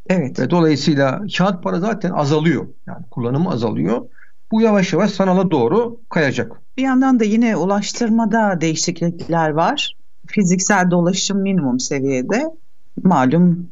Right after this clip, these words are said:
Speaker 1: online üzerinden dolaşım çok fazla. Orada ne tür bir değişim bekleniliyor?
Speaker 2: Şimdi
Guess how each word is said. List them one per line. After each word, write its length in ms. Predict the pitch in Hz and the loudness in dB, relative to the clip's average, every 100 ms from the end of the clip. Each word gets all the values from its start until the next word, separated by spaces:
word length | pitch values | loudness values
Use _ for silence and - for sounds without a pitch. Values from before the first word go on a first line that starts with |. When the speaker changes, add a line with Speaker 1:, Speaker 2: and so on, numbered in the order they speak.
| - | 0
Speaker 1:
online 440 | 165 160 160 156 | 2 4 4 2
üzerinden 520 | 156 156 165 165 175 170 | 2 2 4 4 4 2
dolaşım 420 | 143 143 - 131 | 2 0 -2 -2
çok 240 | 156 143 | -2 -6
fazla. 640 | - 139 131 151 226 277 - - - - | -4 -2 -2 0 0 0 -8 -16 -12 -2
Orada 280 | 302 208 190 | 0 2 2
ne 160 | 180 | 0
tür 340 | 185 165 147 - 147 | 0 -2 -2 -4 -2
bir 320 | 151 143 147 | -2 -2 -4
değişim 400 | 143 143 - 156 | -2 0 0 0
bekleniliyor? 760 | 143 131 151 147 143 160 254 330 - - - - | 0 0 0 2 2 2 0 -2 -6 -14 -14 -6
Speaker 2:
Şimdi 400 | - 202 208 | 2 4 4